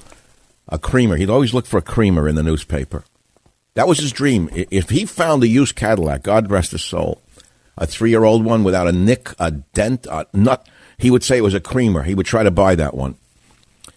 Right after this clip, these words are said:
So I know used cars very well. I don't think Trump had to buy a used car, but he worked hard as a kid with his father. You know that it was said that his father, the contractor, Trump's father, picked up in the beginning, picked up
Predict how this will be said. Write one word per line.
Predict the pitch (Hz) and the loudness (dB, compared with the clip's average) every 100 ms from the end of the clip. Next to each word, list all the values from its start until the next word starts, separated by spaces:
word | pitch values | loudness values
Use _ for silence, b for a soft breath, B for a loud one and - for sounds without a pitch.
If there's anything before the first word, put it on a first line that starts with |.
| b | b
So | - 117 | 0 2
I | 165 | 4
know | 185 | 4
used | 170 156 127 | 4 2 2
cars | - 151 117 | -2 0 2
very | 95 104 104 | 2 0 0
well. | 123 101 - | 0 -2 -2
I | 110 | 0
don't | 143 - | 0 0
think | 101 | -2
Trump | - 147 156 | 0 -2 0
had | 90 | 0
to | |
buy | 73 78 78 | 0 -2 -2
a | |
used | 73 69 - | -2 -6 -8
car, | 76 87 | -6 -2
but | 107 | 0
he | 110 | 0
worked | 101 175 175 | 2 0 0
hard | 92 80 | 0 0
as | 73 | -2
a | 76 | -4
kid | - 87 95 | -2 0 0
with | 73 | -2
his | - | -2
father. | 85 69 80 101 _ b b b b b b b - | -2 0 0 -4 _ b b b b b b b -4
You | 156 | 2
know | 196 202 | 4 4
that | 180 | 2
it | |
was | 165 - | 0 0
said | 165 160 | 0 0
that | 151 | 0
his | 135 | -2
father, | - 135 131 135 135 - _ _ _ - | -2 2 2 2 -2 -6 _ _ _ -4
the | 101 98 104 | -2 -2 -6
contractor, | - 120 117 - 113 - | -4 -2 -2 0 0 -2
Trump's | 107 113 110 | -4 -2 -2
father, | - 107 104 107 107 _ _ _ _ _ _ - - - B B B B | 0 2 2 2 0 _ _ _ _ _ _ -20 -20 -20 B B B B
picked | 143 143 - | 4 4 2
up | 131 123 | 0 2
in | |
the | 117 | -2
beginning, | 107 110 107 95 | 0 0 0 0
picked | 127 - 120 | -2 -2 -2
up | 101 | -2